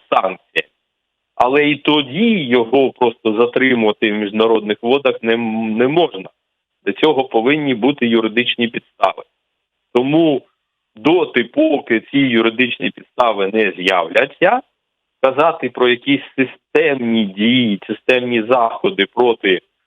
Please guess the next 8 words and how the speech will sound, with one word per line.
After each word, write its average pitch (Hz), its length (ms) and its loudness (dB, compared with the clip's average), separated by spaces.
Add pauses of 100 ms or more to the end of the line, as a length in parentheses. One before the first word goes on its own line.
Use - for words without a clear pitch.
(300)
е, 98 360 4
танкерів 117 640 0
цього 104 200 2
самого 101 380 0
тіньового 113 480 2
флоту 165 480 -2
не 139 140 0
можна. 104 600 -2